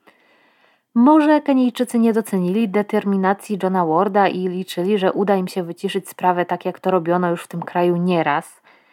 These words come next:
a może wcale takiego spisku nie było. Bo gdyby chodziło tylko o to, bo gdyby chodziło tylko o turystykę, to widząc, że sprawy przybierają taki obrót,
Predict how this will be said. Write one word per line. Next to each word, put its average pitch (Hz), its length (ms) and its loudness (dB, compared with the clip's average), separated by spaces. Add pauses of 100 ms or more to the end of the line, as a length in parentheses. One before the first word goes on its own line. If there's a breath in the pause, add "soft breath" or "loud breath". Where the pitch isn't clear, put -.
(280 soft breath)
a 277 60 0
może 208 440 2
wcale 196 500 -6
takiego 202 340 -8
spisku - 440 -14
nie 233 200 0
było. 214 400 0 (280)
Bo 269 160 2
gdyby 196 300 -6
chodziło 214 380 -2
tylko 226 400 -4
o 196 200 0
to, 175 360 -4 (360 soft breath)
bo 190 100 0
gdyby 254 220 2
chodziło 254 360 2
tylko 247 260 0
o 226 60 2
turystykę, 233 580 -2
to 220 220 0
widząc, 226 400 -2
że 220 160 0
sprawy 220 420 0
przybierają 208 560 0
taki - 220 -10
obrót, 208 360 -2